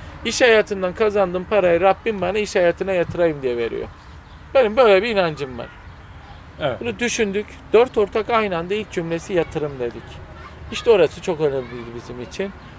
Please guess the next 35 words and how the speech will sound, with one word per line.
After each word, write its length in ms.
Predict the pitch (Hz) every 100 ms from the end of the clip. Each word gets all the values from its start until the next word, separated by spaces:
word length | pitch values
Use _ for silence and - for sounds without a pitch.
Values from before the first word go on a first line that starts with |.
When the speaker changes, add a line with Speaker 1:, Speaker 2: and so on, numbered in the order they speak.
| -
Speaker 1:
O 80 | 185
yatırım 500 | 190 180 190 180 175
Nazilli 460 | 156 156 147 151 135
oldu, 360 | 123 113 175 147
o 60 |
yatırım 420 | 165 165 - 160 175
İzmir 340 | 160 165 139 131
oldu, 320 | 127 123 160
o 20 |
yatırım 400 | 170 170 156 139 165
Ankara 420 | 185 185 160 135
oldu, 140 | 131 127
o 20 | 175
yatırım 480 | 190 165 156 143
İstanbul 480 | 170 131 190 180 147
oldu, 220 | 127 139
o 40 | 175
yatırım 380 | 165 147 160 160 -
sonra 300 | 160 156 160 - - - -
yayın 260 | 151 170 180
evler 340 | 160 143 139
olarak 340 | 131 127 127 123 -
büyüdü, 320 | 127 123 170
marka 400 | 165 170 147 147
olarak 340 | 135 135 131 -
büyüdü. 380 | 127 123 - 196 - - - - -
Gerçekten, 600 | 180 175 - - 180 185 - - -
e, 80 | 147 143 143 139 131
bizim 260 | 143 165 196
de 120 | 151
beklemediğimiz 960 | 143 - 139 135 127 131 131 190 202 165
bir 120 | 180 - - -
noktaya 400 | 156 - 151 196
getirdi 460 | 165 - 151 147 131
bizi. 280 | 117 165